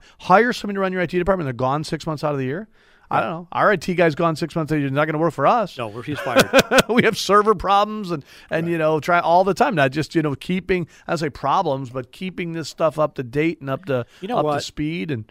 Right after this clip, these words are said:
Speaker 2: These Democrats care more about doing what's politically correct
Speaker 1: Yeah, they care
Speaker 2: than
Speaker 1: more
Speaker 2: they
Speaker 1: about
Speaker 2: were.
Speaker 1: that's
Speaker 2: Look at the
Speaker 1: right.
Speaker 2: situation, and, uh, it's very early to tell what happened, but look at the situation in Minnesota,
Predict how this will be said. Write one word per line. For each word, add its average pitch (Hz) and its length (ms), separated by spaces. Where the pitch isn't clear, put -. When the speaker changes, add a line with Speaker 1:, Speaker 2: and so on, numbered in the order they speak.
Speaker 2:
These 190 180
Democrats 151 680
care 131 240
more 135 240
about 151 300
doing 143 180
what's 131 160
politically 143 440
correct 117 540
Speaker 1:
Yeah, 113 80
they 117 80
care 156 160
Speaker 2:
than 147 80
Speaker 1:
more 143 160
Speaker 2:
they 143 80
Speaker 1:
about 139 120
Speaker 2:
were. 139 100
Speaker 1:
that's 131 100
Speaker 2:
Look 196 120
at 208 120
the 214 40
Speaker 1:
right. 190 60
Speaker 2:
situation, 160 580
and, 131 160
uh, 135 220
it's 123 160
very 127 280
early 160 280
to 165 60
tell 156 240
what 143 120
happened, 117 360
but - 100
look 147 160
at 170 80
the 190 60
situation 151 580
in 135 80
Minnesota, 123 560